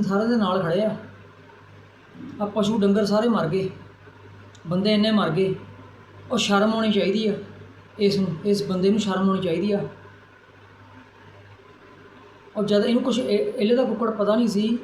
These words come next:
ਤਾਂ ਇਹ, ਇਹ, ਇਹਨੇ ਪੰਗਾ ਕਿਉਂ ਲਿਆ ਰਾਜਨੀਤਿਕ ਨਾਲ ਫਿਰ ਪੈਣ ਦਾ ਵਿੱਚ? ਸਾਰੇ ਡੈਮ ਦੇ ਗੇਟ ਖੋਲ੍ਹਤੇ, ਦਸ ਦਸ, ਬਾਰਾਂ ਬਾਰਾਂ ਫੁੱਟ ਖੋਲ੍ਹਤੇ,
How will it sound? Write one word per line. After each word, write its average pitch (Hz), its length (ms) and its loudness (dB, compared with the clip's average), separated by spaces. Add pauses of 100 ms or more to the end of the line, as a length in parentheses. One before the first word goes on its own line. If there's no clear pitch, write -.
(320)
ਤਾਂ - 120 -8
ਇਹ, 214 160 -4
ਇਹ, 254 240 2
ਇਹਨੇ 247 160 2
ਪੰਗਾ 220 300 2
ਕਿਉਂ 240 140 0
ਲਿਆ 240 140 2
ਰਾਜਨੀਤਿਕ 226 380 0
ਨਾਲ 226 160 0
ਫਿਰ 202 200 -2
ਪੈਣ 208 240 0
ਦਾ 214 80 2
ਵਿੱਚ? 208 220 -2 (1200)
ਸਾਰੇ 226 260 0
ਡੈਮ 202 240 4
ਦੇ 220 100 2
ਗੇਟ 190 300 4
ਖੋਲ੍ਹਤੇ, 208 300 0 (1500)
ਦਸ 208 140 2
ਦਸ, 220 160 0
ਬਾਰਾਂ 220 200 4
ਬਾਰਾਂ 220 160 2
ਫੁੱਟ 202 220 -4
ਖੋਲ੍ਹਤੇ, 196 340 -2